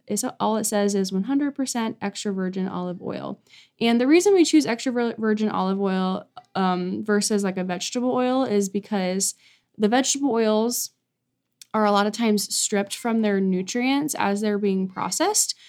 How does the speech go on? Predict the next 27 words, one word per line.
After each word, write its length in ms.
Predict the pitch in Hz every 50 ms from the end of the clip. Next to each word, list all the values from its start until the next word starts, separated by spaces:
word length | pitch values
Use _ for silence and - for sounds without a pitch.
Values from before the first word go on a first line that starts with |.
| - _ _ _
So 460 | - - - - 247 233 233 226 226
when 260 | 214 214 208 208 208 208
we 140 | 214 214
can 180 | 214 214 240 240
just 320 | 220 220 214 - - -
get 360 | - 208 196 190 196 196 - -
a 120 | - 190
one 160 | 190 190 190 196
hundred 260 | 196 196 202 202 196
percent 340 | - 214 202 - 214 202 -
whole 720 | 190 - - - 196 185 180 180 180 180 185 202 202 - _ _ _ _ _ _ _ _
oil, 580 | - 196 190 180 180 180 180 185 208 247 277 - _ _ _ _
then 240 | 190 202 208 202 208
the 60 | 202
nutrients 520 | 202 196 196 196 - 214 202 190 190 190 190 -
are 120 | 190 185
not 280 | 185 185 - - - 196
stripped. 360 | - - - - - - -
And 120 | - 202 202
extra 240 | 208 214 - 247
virgin 280 | 220 220 214 208 208 196
olive 260 | - 185 185 190 190
oil 240 | 196 190 185 185 185
actually 400 | - 202 196 196 - - 202 196
has 260 | 190 185 185 185 185
anti-inflammatory 880 | - 180 185 185 190 190 185 180 190 185 180 175 180 190 185 226 233 233
properties. 640 | 233 226 240 240 240 277 277 302 311 330 330 320